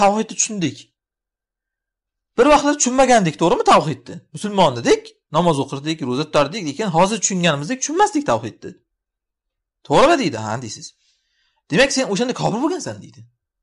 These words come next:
O'zing aytyapsan-ku, "Hozir tushungandek tushunmagansan tavhidni", to'g'rimi? "Demak, o'shanda kofir bo'lgansan sen",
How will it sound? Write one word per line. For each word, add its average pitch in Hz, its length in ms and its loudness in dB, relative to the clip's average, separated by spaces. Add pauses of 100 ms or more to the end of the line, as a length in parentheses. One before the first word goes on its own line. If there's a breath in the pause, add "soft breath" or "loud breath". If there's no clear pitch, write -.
(200)
O'zing 180 220 -4
aytyapsan-ku, 294 500 0
"Hozir 202 240 4
tushungandek 220 500 0
tushunmagansan 220 560 2
tavhidni", 131 440 -4
to'g'rimi? 262 320 0 (500 soft breath)
"Demak, 226 220 2
o'shanda 202 260 -4
kofir 180 240 0
bo'lgansan 120 380 -12
sen", - 140 -20